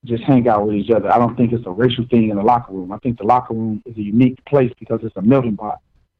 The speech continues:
And I think people understand that. Uh, but when it comes to w-, what do I think people will do, I think that varies from locker room to locker room based on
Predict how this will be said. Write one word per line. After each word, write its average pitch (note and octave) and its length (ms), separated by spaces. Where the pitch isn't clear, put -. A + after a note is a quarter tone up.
And G#2 100
I G2+ 140
think G#2+ 220
people A#2+ 500
understand A2+ 640
that. E2+ 180
Uh, G2+ 100
but G#2 120
when A#2+ 140
it B2 80
comes B2+ 360
to A2 240
w-, A2 240
what B2+ 200
do A#2+ 160
I B2 120
think C3+ 320
people C3 240
will A2+ 120
do, C#3 320
I A2+ 120
think B2+ 220
that B2+ 120
varies B2 420
from A2 140
locker B2 240
room A#2 140
to A2+ 40
locker A#2+ 260
room G#2+ 140
based A#2+ 300
on A2 200